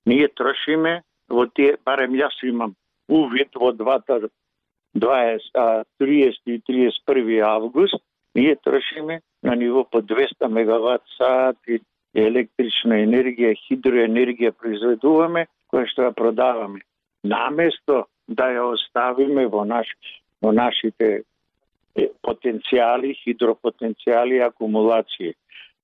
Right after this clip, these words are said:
Хидроенергијата не ја штедиме, а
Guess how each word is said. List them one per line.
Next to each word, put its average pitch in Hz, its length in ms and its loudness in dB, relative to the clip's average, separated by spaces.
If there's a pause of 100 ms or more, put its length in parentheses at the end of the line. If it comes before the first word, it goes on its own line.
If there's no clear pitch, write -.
(160)
Хидроенергијата 120 1120 0
не 104 180 -2
ја 110 160 0
штедиме, 165 600 0 (460)
а 113 320 -2